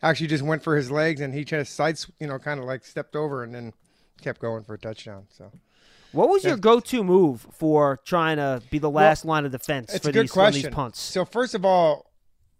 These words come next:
Speaker 1: I'm athletic, but I'm not athletic enough to tackle in the National Football League.
Speaker 2: <laughs> And by the way, that applies to around ninety-nine point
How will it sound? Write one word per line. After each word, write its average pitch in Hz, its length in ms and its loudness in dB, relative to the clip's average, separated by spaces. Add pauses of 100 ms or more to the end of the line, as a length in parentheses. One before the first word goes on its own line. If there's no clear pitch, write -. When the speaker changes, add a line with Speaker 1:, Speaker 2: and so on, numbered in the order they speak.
(100)
Speaker 1:
I'm 214 260 2
athletic, 180 540 2
but 170 100 0
I'm 165 140 0
not 175 180 2
athletic 165 480 2
enough 147 220 0
to 139 100 -10
tackle 147 400 0
in 135 80 -6
the 135 60 -6
National 127 340 -6
Football 127 360 -8
League. 143 160 -14 (520)
Speaker 2:
<laughs> 277 100 -6 (400)
And 208 140 2
by 220 140 8
the 214 80 6
way, 190 80 4
that 196 200 6
applies 185 420 4
to 170 100 0
around 147 260 0
ninety-nine 147 640 -2
point 139 260 -6